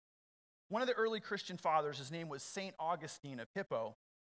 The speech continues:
he wrote this down, and we have it recorded from around four hundred A D. He said, "According to the Scriptures, Father and Son and Holy Spirit are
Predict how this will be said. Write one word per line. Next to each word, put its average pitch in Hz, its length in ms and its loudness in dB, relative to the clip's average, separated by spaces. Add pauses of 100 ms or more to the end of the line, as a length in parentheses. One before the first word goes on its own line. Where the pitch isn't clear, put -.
(260)
he 233 80 -2
wrote 240 240 2
this 202 160 -4
down, 160 240 2
and 156 80 -6
we 156 80 -6
have 160 220 0
it - 80 -6
recorded 156 420 -4
from 147 160 -8
around 135 240 2
four 185 280 -2
hundred 156 360 -4
A 139 260 -8
D. 123 300 -6 (540)
He 180 40 -6
said, 190 180 -2
"According 262 360 -4
to 277 80 -6
the 214 80 -6
Scriptures, - 720 -2 (300)
Father 208 480 4 (180)
and 147 140 -8
Son 131 500 0
and 135 100 -6
Holy 190 320 -6
Spirit 127 560 -4
are 131 440 0